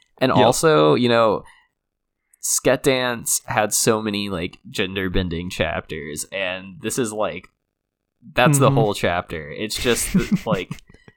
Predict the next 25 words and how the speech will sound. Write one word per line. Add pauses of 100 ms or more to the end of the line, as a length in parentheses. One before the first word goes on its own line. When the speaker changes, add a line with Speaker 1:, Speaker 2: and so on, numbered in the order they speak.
(300)
Speaker 1:
what
would
each
character
look
like
as
the
opposite
gender? (720)
It, (180)
it's
so
good. (840)
Speaker 2:
Yep.
Yeah,
he
did
this
purely
for
people
drawing
on
DeviantArt.